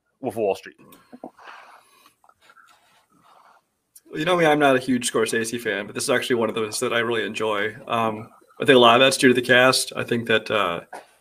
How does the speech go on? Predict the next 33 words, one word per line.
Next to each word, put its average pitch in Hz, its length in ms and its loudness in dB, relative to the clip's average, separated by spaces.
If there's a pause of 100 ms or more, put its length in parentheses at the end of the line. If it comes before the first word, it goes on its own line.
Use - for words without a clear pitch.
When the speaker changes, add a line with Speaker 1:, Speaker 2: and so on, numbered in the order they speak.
(160)
Speaker 2:
uh, 127 100 0
not 123 200 4
only 120 360 2 (100)
Leonardo 123 260 2
DiCaprio, 127 440 4
but 120 100 0
everybody 113 260 2
else 113 200 0
in 123 60 -2
it 117 160 -6 (120)
does 120 140 -8
a - 40 -20
great 120 160 4
job. 117 420 4 (400)
Um, 127 460 6 (260)
and 139 120 8
yeah, 180 180 8
I, 131 100 10
I, 131 160 8
I 131 160 8
appreciate, 180 400 6
like 143 140 6
Cody 135 180 8
was 120 100 6
talking 117 320 2
about, 110 240 0
how 113 200 0
they, 113 200 2
uh, 110 300 0 (280)
they 135 120 -4
really 135 240 0
kind 127 240 2
of, 113 220 -2